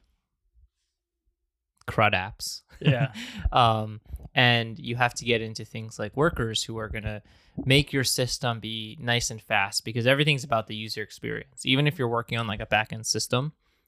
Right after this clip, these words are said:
Speaker 1: it's all about the user experience of, okay, let's just tell them everything's okay.
Speaker 2: Right.
Speaker 1: We'll notify
Speaker 2: Yeah.
Speaker 1: them later that, hey, their Instagram post didn't load. 'Cause if you notice, when you post a-, something on Instagram, you'll see that little loader at the top, and then it's like,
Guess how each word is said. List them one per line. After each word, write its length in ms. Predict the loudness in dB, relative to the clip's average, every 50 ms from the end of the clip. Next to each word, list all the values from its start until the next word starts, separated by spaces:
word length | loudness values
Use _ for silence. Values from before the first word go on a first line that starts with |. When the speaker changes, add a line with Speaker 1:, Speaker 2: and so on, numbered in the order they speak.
| _
Speaker 1:
it's 80 | 2 4
all 120 | 6 6
about 220 | 6 6 4 2 0
the 80 | -4
user 280 | -6 -6 -4 -4 -4 -6
experience 640 | -4 -4 -4 -4 -2 0 0 0 -2 -2 -6 -8 -10 _ _ _ _ _ _ _ _ _ 0
of, 420 | 4 4 6 6 4 0 -4 -10 _ _ _ _ _ _ -2
okay, 260 | -2 0 2 4 4 4
let's 180 | 4 4 4
just 180 | 4 2 2 2
tell 220 | 4 4 4 6
them 160 | 4 4 2
everything's 400 | 2 2 0 -2 -4 -4 -6 -6
okay. 420 | -6 -8 -8 -8 -8 -8 -10 -12 -4 2
Speaker 2:
Right. 140 | 6 8
Speaker 1:
We'll 120 | 8 8 8
notify 440 | 8 8 6 6 4 4 4 4 4
Speaker 2:
Yeah. 40 |
Speaker 1:
them 200 | 4 2 0 0
later 380 | 0 0 0 0 0 0 0 0
that, 240 | 0 0 0 0 0
hey, 200 | 2 2 2 4
their 240 | 2 2 2 2 2
Instagram 540 | 2 2 2 2 0 0 0 -2 -2 -2 0
post 300 | 0 0 0 -2 -2 -6
didn't 200 | -6 -6 -4 -2
load. 280 | -2 -2 -2 -4 -8 -12
'Cause 120 | -12 -10
if 140 | -8 -6 -2
you 60 | 2
notice, 500 | 4 6 6 6 6 4 2 2 -2 -6
when 100 | -6 -8
you 100 | -10 -10
post 420 | -6 -2 0 0 0 0 -2 -8 -8
a-, 140 | -8 -6
something 420 | -4 -4 -2 -2 -4 -6 -6 -4 -2
on 80 | 0
Instagram, 500 | 2 2 2 0 0 0 2 0 0 0
you'll 80 | -4 -6
see 160 | -6 -2 0
that 140 | 0 0 2
little 200 | 2 0 -2 0
loader 300 | 0 0 0 2 2 0
at 100 | -2 -4
the 60 | -4 0
top, 420 | 4 6 6 6 6 2 0 -6
and 100 | -8 -8
then 120 | -8 -8 -10
it's 180 | -10 -8 -6
like, 240 | -2 0 0 -2 -2